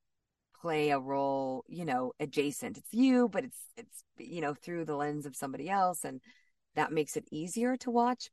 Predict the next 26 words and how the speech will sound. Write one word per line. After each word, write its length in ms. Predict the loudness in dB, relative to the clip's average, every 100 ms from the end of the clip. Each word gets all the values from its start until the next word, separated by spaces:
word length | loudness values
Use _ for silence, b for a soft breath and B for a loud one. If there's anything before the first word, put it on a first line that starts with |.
| -12
But 120 | -4
there 140 | 2 2
are 60 |
definitely 440 | 2 -4 -6 -8 -8
times 440 | -8 -6 -6 -8
where 360 | -6 -4 -6 -8 _ _ _ _ _ _ _ _
I've 300 | -8 -8 -8
listened 520 | -6 -6 -4 -4 -6 -6
to 120 | -8
something 500 | -6 -6 -6 -6 -6
or 80 | -8
watched 280 | -8 -10 -12
back, 180 | -14 -12
I'm 80 |
like, 160 | -12 -12 -8
"Oh, 480 | -4 0 2 2
I 100 | 0
wish 180 | -4 -6
I 40 | -8
would 80 |
have 60 | -6
done 120 | -4
that 160 | -2 -2
different," 480 | -4 -4 -6 -6 -6
or, 200 | -8 -8 _ _ _ _ _
yeah, 160 | -8